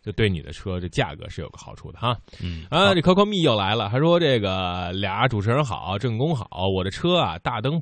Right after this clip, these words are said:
Speaker 1: 不够亮，给个建议。我记得你好像是宝马的车，能要改激光灯，这个郑工觉得怎么样？”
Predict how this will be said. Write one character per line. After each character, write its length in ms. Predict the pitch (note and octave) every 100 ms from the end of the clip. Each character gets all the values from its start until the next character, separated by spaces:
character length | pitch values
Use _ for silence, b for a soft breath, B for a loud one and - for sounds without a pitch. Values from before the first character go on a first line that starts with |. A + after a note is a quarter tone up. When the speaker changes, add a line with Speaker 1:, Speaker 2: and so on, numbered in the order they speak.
| -
Speaker 1:
不 60 |
够 140 | G3 A#3
亮， 280 | C4 A3+ - - -
给 100 | E2
个 100 | F2
建 160 | G#2 D3
议。 180 | D#3 D3
我 180 | - E2
记 180 | - F#3+
得 140 | F#3
你 160 | F#3 F#3
好 240 | - C#2+ -
像 80 |
是 380 | F#2 C3+ A2+ F#2+ -
宝 220 | D2+ C3 A#3+
马 220 | B2+ -
的 80 | -
车， 360 | - B2+ C3 - -
能 240 | G#2+ C#3+ C#3+
要 180 | G3 C#3
改 240 | - D2 -
激 160 | -
光 220 | G3 A3+ A3+
灯， 180 | A#3 C#4 - B B B B B B B
这 160 | A#3 A3
个 380 | F#2+ F2 F2 F2+
郑 180 | G2+
工 160 | F#2 G2
觉 140 | F#2
得 80 | E2+
怎 100 | E2
么 80 | C2
样？” 140 | C2